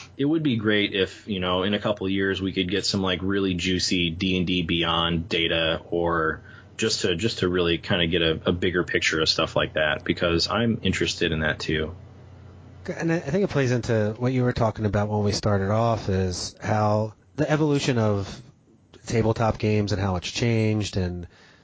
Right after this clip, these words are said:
Speaker 2: spoken with some other guests about all the, the sh-, streaming and some of the videos of, like, kind of celebrities or official, like, watsy games that are being played that you can watch.
Speaker 1: Mm-hmm.
Speaker 2: Um,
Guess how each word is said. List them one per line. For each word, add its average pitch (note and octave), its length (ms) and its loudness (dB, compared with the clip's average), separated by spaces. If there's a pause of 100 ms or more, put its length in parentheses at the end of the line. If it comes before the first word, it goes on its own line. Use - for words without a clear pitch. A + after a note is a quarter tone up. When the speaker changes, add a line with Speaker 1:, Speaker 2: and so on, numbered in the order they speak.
Speaker 2:
spoken B2 300 -2
with G#2 100 2
some B2+ 120 0
other D3+ 160 2
guests G#2+ 320 0
about F#2+ 420 0 (880)
all A#2 200 2
the, F#2 500 2 (880)
the - 80 -2
sh-, - 180 0 (380)
streaming B2+ 600 2
and G2 320 0
some A2 160 0
of G2+ 120 2
the G#2+ 100 0
videos G#2+ 440 2
of, F#2 220 -2 (360)
like, - 240 -16 (640)
kind F#2+ 180 -4
of E2+ 80 -6
celebrities G#2+ 720 4
or F2+ 300 0 (460)
official, G#2 580 2 (140)
like, F#2+ 140 -2
watsy G2 380 0
games G2+ 300 2
that G#2+ 80 4
are G2 60 6
being F#2+ 240 2
played G2+ 320 2
that G2+ 100 -4
you G2+ 80 -4
can G2+ 180 -2
watch. G2 260 0
Speaker 1:
Mm-hmm. - 800 0
Speaker 2:
Um, F#3 300 0